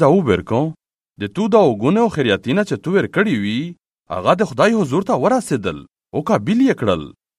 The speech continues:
ویس یو څو کسون یافا ته په شمون پسې چې پطرس ورته ویل کېږي،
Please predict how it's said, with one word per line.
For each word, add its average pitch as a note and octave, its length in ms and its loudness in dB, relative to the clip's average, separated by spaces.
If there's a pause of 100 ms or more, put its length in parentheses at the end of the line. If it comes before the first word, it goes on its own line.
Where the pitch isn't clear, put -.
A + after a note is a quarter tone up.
(140)
ویس G#3+ 280 2
یو A#3 120 0
څو C#4+ 240 0
کسون A3 320 0
یافا F3+ 340 0 (140)
ته A#2+ 100 2 (400)
په - 140 -10
شمون G3+ 380 4
پسې B2+ 280 0 (120)
چې - 80 -8 (100)
پطرس F3+ 400 -2
ورته D3 160 0
ویل E2+ 240 -2
کېږي، F#2+ 380 -6